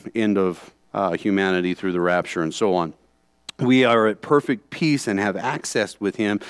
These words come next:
And we actually, as we go today, this lesson will also help answer that is, as we get into hope. Okay, we have hope. And we'll, we'll talk about that here in a minute. But yes,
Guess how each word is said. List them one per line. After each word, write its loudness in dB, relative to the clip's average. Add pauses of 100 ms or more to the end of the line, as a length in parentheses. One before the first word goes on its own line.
(240)
And 2
we 6
actually, 4
as 6
we 2
go 6
today, 4 (340)
this 2
lesson 4
will 6
also 6
help 2
answer 2
that 2
is, 2
as 0
we 2
get 2
into 2
hope. 0 (540)
Okay, 0
we 2
have 2
hope. 0 (880)
And 4
we'll, 4
we'll 0
talk 2
about 2
that 2
here 2
in 0
a 2
minute. 0
But -4
yes, 0